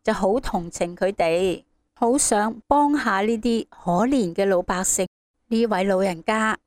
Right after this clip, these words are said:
睇落年紀都唔細㗎啦，但係表現得氣宇軒昂，啲老百姓紛紛都讓座畀佢啊！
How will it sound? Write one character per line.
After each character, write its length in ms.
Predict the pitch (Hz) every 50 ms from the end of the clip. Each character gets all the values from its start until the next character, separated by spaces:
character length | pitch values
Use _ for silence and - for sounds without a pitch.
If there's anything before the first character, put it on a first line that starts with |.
| -
睇 140 | - 190 208
落 180 | 220 196 - - -
年 240 | 196 180 170 170 165
紀 180 | - 185 196 214
都 120 | - 240
唔 180 | 240 202 160 151
細 440 | - - - 214 196 190 196 196
㗎 120 | 196 202 190
啦， 380 | 180 180 175 165 151 131 - _ _ _ _ _ _ _ -
但 220 | - 170 185 185
係 400 | 185 180 185 170 170 175 160 - -
表 260 | - 160 160 175 202
現 300 | 240 240 240 214 190 190
得 100 | 196 240 233 - _
氣 340 | - 202 190 190 190 190 175
宇 220 | 165 160 170 196
軒 420 | 196 - - 247 233 233 233 226 180
昂， 380 | 143 143 151 156 160 151 147 - - _ _ _ _ _ _ _ _
啲 140 | - 214 214
老 140 | 208 175 170
百 200 | - 185 170 165
姓 380 | - - 196 175 175 175 - - _
紛 200 | - 202 196 196
紛 200 | 190 - 202 196
都 120 | 190 202 196
讓 300 | 180 175 156 156 160 160
座 200 | - 175 156 151
畀 180 | - 160 175 190
佢 320 | - - 151 156 160 160
啊！ 220 | 160 147 139 143